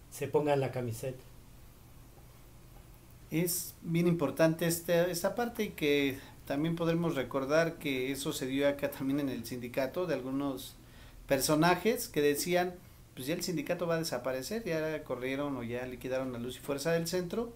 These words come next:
Speaker 2: y entonces, pues, ¿por qué no vendemos todos los inmuebles, no? Y, pues,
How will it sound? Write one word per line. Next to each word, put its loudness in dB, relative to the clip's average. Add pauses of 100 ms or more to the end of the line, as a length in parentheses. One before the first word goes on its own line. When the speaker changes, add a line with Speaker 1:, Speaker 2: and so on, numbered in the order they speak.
(420)
Speaker 2:
y 4
entonces, 2
pues, -10
¿por 2
qué 0
no 2 (140)
vendemos 2
todos 2
los -2
inmuebles, 0
no? -4 (140)
Y, -2 (600)
pues, -8